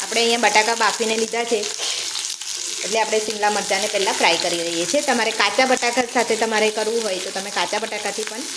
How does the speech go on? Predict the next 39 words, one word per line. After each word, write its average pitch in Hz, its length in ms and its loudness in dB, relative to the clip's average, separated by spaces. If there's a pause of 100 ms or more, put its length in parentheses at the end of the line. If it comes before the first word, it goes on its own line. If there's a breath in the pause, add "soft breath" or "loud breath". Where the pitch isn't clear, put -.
બનાવી 170 340 -4
શકો 165 280 -8
છો. 240 80 2 (680)
અને 196 180 -6
કાચા 220 260 0
બટાકામાં 254 420 4
તમારે 226 280 2
થોડી 240 240 0
વાર 180 120 2 (100)
લાગશે, 165 300 -2
પણ 190 300 -4
બાફેલા 233 440 4
બટાકાની 247 460 6
સાથે 240 220 2
તમે 240 200 2
આ 233 120 2
શાક 240 200 4
બનાવશો 262 380 6 (480)
તો - 140 4
ખૂબ 226 200 4
જ 262 140 4
ટેસ્ટી 208 440 4
લાગશે 185 320 2 (540)
અને 214 200 -2
તમારે 220 260 2 (100)
શાકમાં 220 440 4
વાર 180 220 2
પણ 208 180 0
નહીં 202 160 -2
લાગે 208 260 0
બનવામાં. 240 460 2 (100)
ફટાફટ 208 480 0
શાક 208 240 4
બની 214 240 4
જતું 214 240 4
હોય 220 180 0
છે 269 160 6
આ 254 100 6
રીતે. 294 180 0